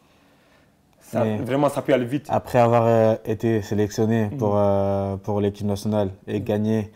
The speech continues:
Speaker 2: la, la can,
Speaker 1: Ouais.
Speaker 2: euh, après avoir vu le président,
Speaker 1: Ouais.
Speaker 2: tu t'es dit maintenant, la prochaine étape, c'est signer un contrat professionnel.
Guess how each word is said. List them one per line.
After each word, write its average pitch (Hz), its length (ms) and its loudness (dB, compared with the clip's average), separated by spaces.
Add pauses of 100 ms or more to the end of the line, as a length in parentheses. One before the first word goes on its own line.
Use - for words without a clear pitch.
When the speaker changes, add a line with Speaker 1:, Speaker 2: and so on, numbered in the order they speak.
(300)
Speaker 2:
la, 95 400 -2
la 95 140 -4
can, 110 380 -2
Speaker 1:
Ouais. 127 120 -8 (320)
Speaker 2:
euh, 98 380 -4 (280)
après - 240 -8
avoir 107 280 2
vu 107 240 -2
le 101 160 -2
président, 101 480 -4 (220)
Speaker 1:
Ouais. 120 100 -10 (140)
Speaker 2:
tu - 100 -20
t'es 110 100 -4
dit 101 100 -4
maintenant, 107 600 -4
la 98 100 -6
prochaine 101 320 -8
étape, 101 280 -4
c'est - 120 -8
signer 98 220 -6
un 98 80 -6
contrat 98 320 -8
professionnel. 104 580 -8